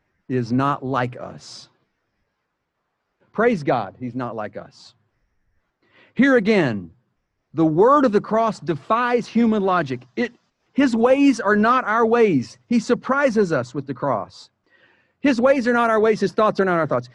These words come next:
You know, what do we tell people sometimes? We tell a friend or a brother and sister in Christ when they're going through a difficult time, something hard in their life, something that's theologically confusing, and they're really wondering where God is and why he's not showing up and solving the problems they've been begging him in their prayers night after night,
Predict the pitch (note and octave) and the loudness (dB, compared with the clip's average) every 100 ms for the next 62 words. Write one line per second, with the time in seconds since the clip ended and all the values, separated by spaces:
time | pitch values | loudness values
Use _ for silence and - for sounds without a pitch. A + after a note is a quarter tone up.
0 | - B3 B3+ D4+ F4 A#3 A#3 A3+ - G#3 | -2 2 4 2 2 0 2 0 0 -4
1 | F3 D#3 E3+ E3 D3 D3+ A3 F#3+ G3 G3+ | -4 -4 -4 -4 -4 -4 -4 -2 -2 -2
2 | F3+ D#3+ F3 F3 D#3 D#3+ E3 D3 D#3+ E3 | 0 0 0 -2 -6 -6 -6 -6 -2 -2
3 | D#3 - _ _ _ _ _ _ - F3 | -4 -8 _ _ _ _ _ _ -6 -2
4 | F#3 E3 G#3+ G3+ G3 F3+ F#3 F#3 E3+ D#3+ | 0 0 0 0 0 0 -2 -6 -8 -8
5 | - E3 E3 E3 E3 D3+ - _ _ _ | -6 -4 -2 -2 -4 -8 -14 _ _ _
6 | _ _ _ _ _ _ - A#3 G#3+ G3 | _ _ _ _ _ _ -4 -4 0 0
7 | D#3 F#3+ G3 F#3 F#3 F3+ F#3 F3 A#3 A3+ | 2 2 2 0 0 0 0 -2 -4 -2
8 | F#3 - A3+ G#3 G3+ F#3 F#3+ F3+ D3+ C3+ | -4 -4 -4 -2 -2 -4 -6 -4 -6 -6
9 | G3 G3 G3 F3 E3+ E3 F#3 F#3+ B3+ D#3+ | -6 -4 -4 -2 -2 -4 -6 -4 -4 -4
10 | F3 G3+ E3+ D3 F3 F#3+ E3+ F3 E3 F#3 | -4 -4 -4 -2 -2 -2 -2 0 0 0
11 | D#3+ A2+ B2 C3 E3+ D#3+ E3 C#3+ - F#3 | 0 -4 -8 -6 -4 -4 -6 -8 -6 -6
12 | F#3 E3+ F3+ C#3 - E3+ F#3 E3+ C#3+ D3 | -4 -4 -6 -8 -6 -2 -2 -4 -6 -6
13 | F3+ F#3 C#3+ C#3+ C#3 A#2+ - F#3 E3+ C#3+ | -6 -4 -6 -8 -8 -6 -4 -4 -4 -4
14 | C3+ B2 F3+ F#3+ F3 B2+ D3+ D3+ - C3 | -6 -8 -6 -2 -2 -2 -4 -4 -4 -4
15 | E3+ F#3 | -2 -2